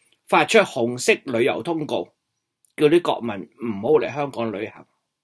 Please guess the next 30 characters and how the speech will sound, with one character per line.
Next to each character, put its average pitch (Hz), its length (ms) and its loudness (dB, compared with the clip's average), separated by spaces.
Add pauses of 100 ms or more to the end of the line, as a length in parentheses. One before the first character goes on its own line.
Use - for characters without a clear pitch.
(720)
為 135 280 2
乜 185 220 2
嘢？ 113 320 0 (1300)
為 160 260 8
咗 196 160 6
啲 240 200 6
暴 151 340 6
徒 - 220 -6
喺 175 100 2
香 190 240 0
港 151 140 2
亂 147 400 -2 (100)
破 110 240 -4
壞， - 280 -8 (800)
為 165 300 6
咗 226 100 10
啲 254 200 8
暴 160 320 6
徒 117 260 -2
同 123 260 -12
警 175 220 0
察 165 220 2
對 147 320 2
抗， 143 360 0 (1300)
到 202 260 12
處 196 300 8
放 175 400 4
火， 160 400 6 (720)
到 190 360 6
處 190 240 6